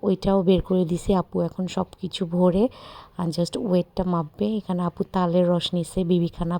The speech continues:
পিঠা বানাবে আপু। তো এই তো সব খাবারগুলো বের করা হয়েছে, যেগুলো ফ্রোজেন ছিল, তো ওগুলো এখন লাস্ট মোমেন্টে আর কি,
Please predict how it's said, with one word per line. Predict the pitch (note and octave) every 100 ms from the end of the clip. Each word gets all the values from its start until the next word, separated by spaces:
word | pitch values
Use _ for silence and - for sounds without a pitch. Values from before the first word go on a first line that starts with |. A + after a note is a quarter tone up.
| -
পিঠা | F3 - F3
বানাবে | E3+ E3+ D#3 E3+
আপু। | D#3 F3+ G3 - - - - - - -
তো | -
এই | G3 -
তো | G#3 G3+
সব | - G3 G3 G3+ -
খাবারগুলো | - F#3 F3+ F3+ F#3
বের | F3+ F3+
করা | - F#3
হয়েছে, | F#3+ F3+ F3 - G3+
যেগুলো | F#3+ E3 F3 F#3
ফ্রোজেন | - F#3 F3 F#3 F3
ছিল, | - F#3 F3 B3 - - - - - -
তো | F#3+
ওগুলো | E3 D#3+ F3+
এখন | F3 - F3
লাস্ট | E3+ E3+ -
মোমেন্টে | F3+ E3+ E3+ F#3 B3 A3
আর | D#3+
কি, | -